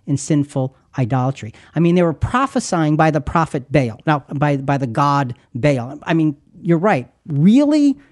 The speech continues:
That's the one you're gonna choose at this time? It just doesn't make any sense. But neither does addiction. It doesn't make any sense. But you get stuck and you're on that road. Next question we asked Marilee is, okay, so what were the signs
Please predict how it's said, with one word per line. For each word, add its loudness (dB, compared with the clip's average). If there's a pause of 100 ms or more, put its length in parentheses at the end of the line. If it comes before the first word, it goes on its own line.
(260)
That's -4
the 0
one 4
you're 4
gonna 2
choose 2
at -2
this -2
time? -4
It -2
just -8
doesn't -8
make -6
any -2
sense. -10 (760)
But 2
neither 2
does 0
addiction. -8 (220)
It -6
doesn't 0
make -6 (300)
any -4 (100)
sense. -14 (260)
But -4
you -4
get -8
stuck -6 (100)
and -2
you're -4
on -2
that -6
road. -12 (340)
Next -2
question 0
we 2
asked -2
Marilee 0
is, -4
okay, -4
so -4
what 0
were 0
the -4
signs -6